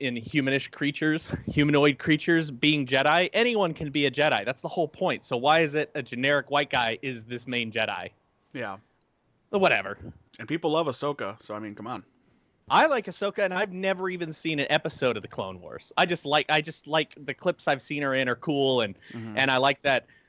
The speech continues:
Speaker 1: uh, that reveal trailer for, um, the show coming back, where Anakin and, and, uh,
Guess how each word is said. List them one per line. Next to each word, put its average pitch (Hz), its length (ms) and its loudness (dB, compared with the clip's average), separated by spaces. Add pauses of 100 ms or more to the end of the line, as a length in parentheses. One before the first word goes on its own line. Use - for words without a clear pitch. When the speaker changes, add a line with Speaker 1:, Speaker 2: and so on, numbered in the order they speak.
(140)
Speaker 1:
uh, 131 240 4
that 127 140 0
reveal 127 360 -4
trailer 135 420 -2
for, 120 560 0
um, 110 380 0 (840)
the 135 80 0
show 151 220 4
coming 135 300 -2
back, 117 380 0 (560)
where 127 340 2
Anakin 131 560 0
and, 117 240 -6
and, 117 340 -4
uh, 113 200 2